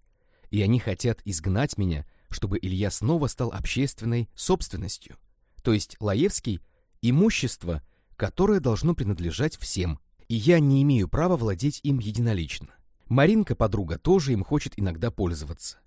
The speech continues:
Короче, мне дали понять, что я или должна делиться, или вовсе отказаться.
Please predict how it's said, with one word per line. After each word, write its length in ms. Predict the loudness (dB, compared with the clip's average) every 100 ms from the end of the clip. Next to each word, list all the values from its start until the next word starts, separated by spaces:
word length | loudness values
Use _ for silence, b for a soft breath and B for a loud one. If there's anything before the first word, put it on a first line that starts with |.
| -2
Короче, 460 | 0 2 0 -4 -2
мне 240 | 2 4
дали 180 | 4 2
понять, 400 | 2 0 2 0
что 320 | -4 -4 -4
я 280 | -2 -2 -2
или 200 | -2 -4
должна 460 | -4 -2 -2 -2 -2
делиться, 560 | -4 -4 -6 -6 -6 -8 b b
или 160 | 0 2
вовсе 420 | 2 2 2 -2
отказаться. 640 | -4 -8 -8 -8 -8 -10